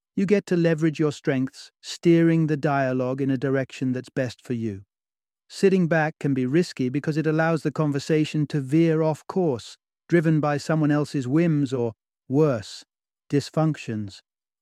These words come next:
Envision closing a crucial deal when suddenly a colleague hijacks the conversation with tales of personal woe. Instantly, the mood shifts, your client grows uncomfortable,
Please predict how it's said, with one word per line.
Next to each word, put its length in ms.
Envision 400
closing 440
a 60
crucial 440
deal 380
when 180
suddenly 460
a 60
colleague 480
hijacks 540
the 100
conversation 720
with 180
tales 380
of 140
personal 440
woe. 380
Instantly, 580
the 120
mood 280
shifts, 560
your 140
client 500
grows 300
uncomfortable, 760